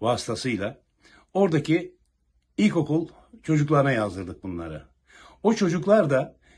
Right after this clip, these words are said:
depremzede çocuklarına içinden gelen duygularını yansıttılar. Ve onları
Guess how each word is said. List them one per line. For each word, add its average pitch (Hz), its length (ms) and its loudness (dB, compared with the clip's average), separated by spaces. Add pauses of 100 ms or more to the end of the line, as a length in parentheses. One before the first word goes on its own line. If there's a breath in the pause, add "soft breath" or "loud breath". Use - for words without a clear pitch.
(100)
depremzede 185 840 2
çocuklarına 139 760 0 (480 soft breath)
içinden 202 540 2
gelen 160 360 4
duygularını 156 520 6
yansıttılar. 87 800 -2 (400 soft breath)
Ve 196 80 0
onları 208 600 4